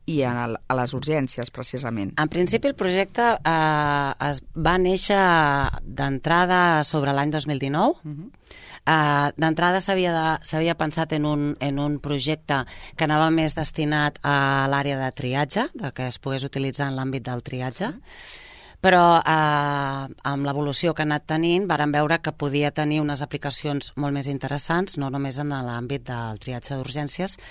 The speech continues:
Speaker 2: sinó que podíem inclou-, incloure'l
Speaker 1: Mhm.
Speaker 2: en, en el procés assistencial que rep el pacient.
Speaker 1: S'ha fet algun tipus de prova, eh, pilot al Taulí o a, o a d'altres hospitals abans de prendre també aquesta decisió?
Speaker 2: D'entrada, tenim constància que, eh,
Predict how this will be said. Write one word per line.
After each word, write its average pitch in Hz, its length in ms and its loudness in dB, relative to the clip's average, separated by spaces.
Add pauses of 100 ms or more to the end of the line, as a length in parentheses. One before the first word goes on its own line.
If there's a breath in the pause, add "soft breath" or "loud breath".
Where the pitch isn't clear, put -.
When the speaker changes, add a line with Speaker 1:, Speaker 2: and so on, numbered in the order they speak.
(200 loud breath)
Speaker 2:
sinó 151 260 -2
que 139 100 -4
podíem 143 500 -2 (120)
inclou-, 147 580 -2
incloure'l 156 720 0
Speaker 1:
Mhm. 147 380 -10
Speaker 2:
en, 135 600 -2
en 143 160 -2
el 131 80 -4
procés 127 320 -8
assistencial 131 640 -6
que 143 260 -2
rep 123 220 -6
el 120 60 -6
pacient. 101 360 -4 (560 loud breath)
Speaker 1:
S'ha 127 200 -6
fet - 160 -6
algun 151 240 0
tipus 127 260 -8
de 127 80 -2
prova, 147 420 -2
eh, 143 400 -2
pilot 139 380 -4
al 147 260 0
Taulí 135 360 -2
o 208 120 0
a, 135 380 2
o 127 100 -4
a 123 60 -2
d'altres 139 800 0
hospitals 175 580 -4
abans 139 300 0
de 135 140 2
prendre 131 300 2
també 131 200 0
aquesta 131 360 -4
decisió? 135 540 -4 (160)
Speaker 2:
D'entrada, 190 720 2
tenim 190 340 0
constància 208 720 2
que, 143 720 2
eh, 127 480 -2